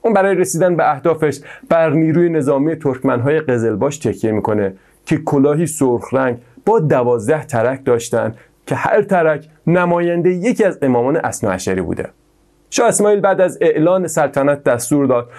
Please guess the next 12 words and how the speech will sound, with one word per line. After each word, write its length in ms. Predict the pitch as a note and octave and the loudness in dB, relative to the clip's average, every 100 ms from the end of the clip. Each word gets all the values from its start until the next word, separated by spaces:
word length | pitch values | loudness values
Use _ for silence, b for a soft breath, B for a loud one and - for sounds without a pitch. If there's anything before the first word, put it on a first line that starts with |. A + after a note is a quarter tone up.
| B | B
تا 100 | F#3+ | -2
تمام 380 | F#3+ F3 F3 E3+ | 0 0 0 0
مناطق 500 | D#3 D#3 D3+ E3+ D#3+ | 0 0 0 0 -2
تحت 300 | D#3+ C#3 C3 | -2 -4 -4
فرمان 440 | A#2+ A#2 G#2+ A2+ A2+ | -2 0 0 0 -2
اون 360 | G#2+ C#3+ - B B _ | 0 -2 -4 B B _
باید 380 | C3 B2 C3+ C3 | 0 2 2 0
شیعهٔ 340 | - - A#2+ | -2 0 0
دوازده 600 | A2+ A2 G#2 F#2+ G#2+ - | 0 0 -2 -2 -2 -2
امامی 320 | A2 G2 G#2+ | -2 -2 0
رو 120 | G#2+ G#2 | -2 0
بپذیرن 720 | F#3+ E3 D3+ C3 C3+ C3 | 0 0 0 0 -2 -2